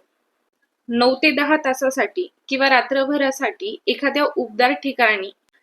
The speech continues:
ठेवून दही चांगलं सेट होऊन द्यायचं. आता रात्रभरासाठी मी दही छान सेट होऊन दिलं. दही खूप छान घट्ट लागलेला गेला आहे,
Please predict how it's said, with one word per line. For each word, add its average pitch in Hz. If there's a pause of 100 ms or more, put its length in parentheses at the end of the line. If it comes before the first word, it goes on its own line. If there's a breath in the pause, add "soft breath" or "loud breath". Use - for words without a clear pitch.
(180)
ठेवून 269
दही 269
चांगलं 240
सेट 302
होऊन 202
द्यायचं. - (1040)
आता 262
रात्रभरासाठी 269
मी 247
दही 240 (100)
छान 285
सेट 247
होऊन 262
दिलं. 180 (1600)
दही 254
खूप 349
छान 285
घट्ट 269
लागलेला 226
गेला 214
आहे, 190